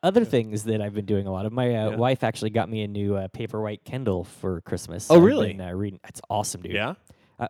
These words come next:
Speaker 1: b-, I don't know why I didn't think to do a review on that.
Speaker 2: Yeah, yeah, yeah.
Speaker 1: Uh,
Speaker 2: We
Speaker 1: it's
Speaker 2: should,
Speaker 1: badass.
Speaker 2: yeah, maybe, maybe next week we can,
Speaker 1: Yeah,
Speaker 2: we
Speaker 1: next
Speaker 2: can
Speaker 1: week we
Speaker 2: shove
Speaker 1: can
Speaker 2: that
Speaker 1: try
Speaker 2: in.
Speaker 1: that.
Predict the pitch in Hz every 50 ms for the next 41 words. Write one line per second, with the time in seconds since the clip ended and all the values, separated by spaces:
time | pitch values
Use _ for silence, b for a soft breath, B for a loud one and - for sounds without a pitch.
0 | - - 127 - - 127 117 113 117 101 101 117 113 107 107 107 107 101 95 -
1 | - 107 98 - 104 95 101 98 95 92 92 95 92 107 101 98 92 92 92 92
2 | 95 95 _ _ - - 143 156 123 117 123 123 123 120 107 110 110 104 98 113
3 | 120 113 120 - - 123 117 113 113 104 95 92 - - - - - 127 127 127
4 | 127 123 120 143 143 131 127 120 120 117 - - - 104 - - 101 98 98 123
5 | 110 110 110 107 104 104 107 98 - - - 101 95 - - 104 98 101 95 104
6 | 98 95 98 95 -